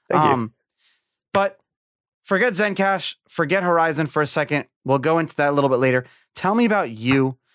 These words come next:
Speaker 2: By the way, are you a doctor yet? Can I call you Doctor, Doctor Rob? What's the deal?
Speaker 1: You know what? To, to my mom's consternation, I still haven't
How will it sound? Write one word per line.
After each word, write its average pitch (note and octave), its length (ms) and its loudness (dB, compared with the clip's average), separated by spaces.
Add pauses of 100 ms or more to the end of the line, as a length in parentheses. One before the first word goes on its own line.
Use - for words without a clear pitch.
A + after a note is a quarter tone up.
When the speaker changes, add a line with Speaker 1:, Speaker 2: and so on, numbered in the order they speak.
(280)
Speaker 2:
By G#3+ 160 0
the A#3 60 0
way, F#3 140 2
are C3+ 60 0
you F3+ 180 2
a E3 40 0
doctor E3 380 0
yet? G#3 240 0
Can C#3 100 -4
I A#2+ 60 0
call D3+ 220 -2
you D#3 100 -2
Doctor, D3 480 -2
Doctor C#3 300 -6
Rob? C#3 320 0
What's - 240 -8
the B2 40 -10
deal? A#2 360 -4
Speaker 1:
You D#3+ 100 2
know E3 80 4
what? E3+ 240 -2
To, - 240 -2
to E3+ 140 0
my C#3+ 180 2
mom's C#3 540 0
consternation, C3+ 760 -2
I A#2 60 0
still B2 260 0
haven't B2 300 -2